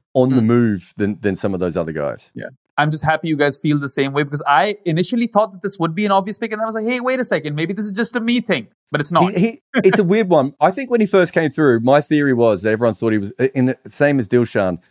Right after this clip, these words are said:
Speaker 1: they thought
Speaker 2: Hmm.
Speaker 1: that Dilshan and Collingwood were good fielders basically because those teams had never had good fielders before.
Speaker 2: <laughs>
Speaker 1: Um, and,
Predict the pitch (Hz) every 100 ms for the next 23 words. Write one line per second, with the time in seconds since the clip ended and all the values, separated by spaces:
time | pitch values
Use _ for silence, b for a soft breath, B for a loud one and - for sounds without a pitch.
0 | _ 113 110 131 123 110 120 123 131 120
1 | 110 113 110 101 90 87 95 101 95 90
2 | - 95 92 92 87 95 92 87 90 -
3 | 90 85 82 82 85 85 - 82 92 -
4 | - 127 147 _ B B B B 165 104
5 | 95 95 95 - 131 135 131 117